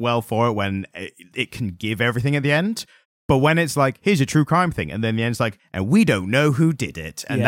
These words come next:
Speaker 1: that's the end. I'm like, "I just listened to this for ages, and now nothing." Like,
Speaker 2: Do you know there's quite a succinct, succinct ask, argument for the fact that the kind of hatred of true crime is just straight up misogyny?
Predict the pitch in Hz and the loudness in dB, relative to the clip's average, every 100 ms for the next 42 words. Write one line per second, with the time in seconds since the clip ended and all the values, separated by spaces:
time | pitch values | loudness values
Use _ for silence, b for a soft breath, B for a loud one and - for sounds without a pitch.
0 | 143 - - 156 117 80 92 110 117 117 | 0 -2 -4 -2 -2 -2 -4 -2 0 -2
1 | b b - 214 123 139 151 147 127 - | b b -8 -6 -4 -2 -2 0 -4 -4
2 | 123 - - 175 170 160 101 87 82 110 | -6 -6 -2 2 2 2 0 -4 -4 -4
3 | 120 120 117 110 107 110 170 - 78 82 | 0 2 2 0 -2 -2 -2 -2 -6 -2
4 | 87 196 247 262 226 - 180 175 - 160 | 0 2 2 0 -2 -2 -4 -4 -6 -4
5 | 175 - - 151 - 135 147 139 - - | -4 -6 -8 -8 -6 -4 -2 -4 -6 -6
6 | 131 120 101 92 104 - 85 - - 90 | -4 -4 -8 -8 -8 -6 -8 -8 -8 -8
7 | - _ _ _ _ _ 95 95 80 53 | -8 _ _ _ _ _ -4 -2 -4 -6
8 | - 92 80 - - 95 - 92 95 - | -8 -6 -6 -8 -6 -6 -6 -10 -10 -10
9 | - 95 - 107 98 80 - 98 - - | -6 -4 -2 0 0 -4 -6 -8 -8 -2
10 | 120 92 87 107 - 110 - - 50 | -2 0 -4 -4 -4 -4 -6 -16 -18